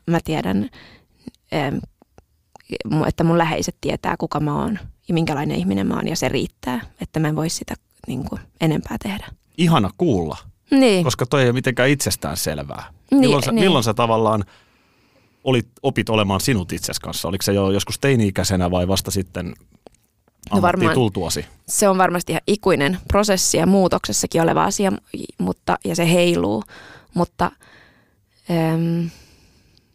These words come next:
Speaker 1: varmaan se on tullut ehkä myös, koska on ollut erilaisia vaiheita, erilaisia projekteja, vaikeita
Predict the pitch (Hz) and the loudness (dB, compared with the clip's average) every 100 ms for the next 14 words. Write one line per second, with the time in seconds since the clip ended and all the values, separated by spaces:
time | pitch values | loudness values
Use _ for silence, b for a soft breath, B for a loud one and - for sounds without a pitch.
0 | b b _ _ _ _ _ B B B | b b _ _ _ _ _ B B B
1 | _ - 214 202 254 254 240 - 220 196 | _ -2 2 4 2 2 0 2 2 4
2 | 190 - - _ _ - - 175 - 180 | 2 -2 -10 _ _ -8 -4 -2 -2 0
3 | 175 - - _ _ _ _ _ _ _ | 0 -2 -8 _ _ _ _ _ _ _
4 | 180 175 185 185 170 160 165 165 170 165 | -6 -2 0 2 4 4 2 2 2 2
5 | 170 165 170 165 165 151 170 160 - 165 | 0 2 0 0 -2 0 0 -2 0 2
6 | 156 - 160 165 175 170 - 156 - | 2 0 -4 0 0 0 -2 -2 -2